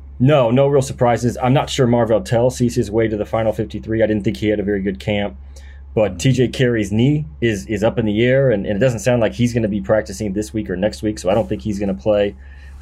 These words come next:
against Seattle. But Patman, does he see his way on? I don't know. I think you could probably slip him on the, the, the practice squad, but, you know, like you said to start,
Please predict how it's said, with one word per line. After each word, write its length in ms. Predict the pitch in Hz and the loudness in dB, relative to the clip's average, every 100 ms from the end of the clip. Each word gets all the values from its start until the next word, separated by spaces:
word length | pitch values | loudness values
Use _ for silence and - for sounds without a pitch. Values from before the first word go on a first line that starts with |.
| - - | -14 -6
against 320 | 98 107 95 | -2 -2 -2
Seattle. 460 | 104 98 104 101 92 | -2 2 2 2 0
But 300 | 101 104 - - - - - - | 0 0 -2 -16 -18 -18 -18 -8
Patman, 680 | - 165 170 180 170 160 143 | 0 0 2 0 0 -2 -4
does 180 | 127 135 | 0 2
he 100 | 160 | 2
see 200 | 139 160 | 2 2
his 180 | 151 143 | 2 2
way 200 | 156 156 | 2 4
on? 400 | 151 156 156 - - - | 4 4 2 -4 -14 -4
I 100 | 143 | 0
don't 200 | 160 120 | 2 2
know. 220 | 120 131 | 4 4
I 80 | 135 | 4
think 200 | - 131 | 0 -2
you 80 | 135 | 0
could 180 | 127 - | -2 0
probably 360 | 127 123 135 | 0 2 0
slip 280 | 131 - 127 | 0 0 0
him 160 | 127 113 | 0 2
on 160 | 120 120 | 2 0
the, 100 | - - 120 | -4 -12 -6
the, 160 | 113 | -4
the 100 | 104 | -2
practice 460 | 95 - 117 - 135 | -2 0 0 -2 -8
squad, 400 | - 143 147 131 | -2 0 0 0
but, 220 | 101 95 - - - - - - | 0 -2 -6 -18 -18 -18 -20 -2
you 80 | 123 | 2
know, 140 | 120 | 4
like 200 | 117 123 | 2 0
you 60 | 110 | -2
said 280 | - 101 95 | 0 0 -2
to 80 | |
start, 460 | 95 - 95 85 - | -4 2 2 2 -2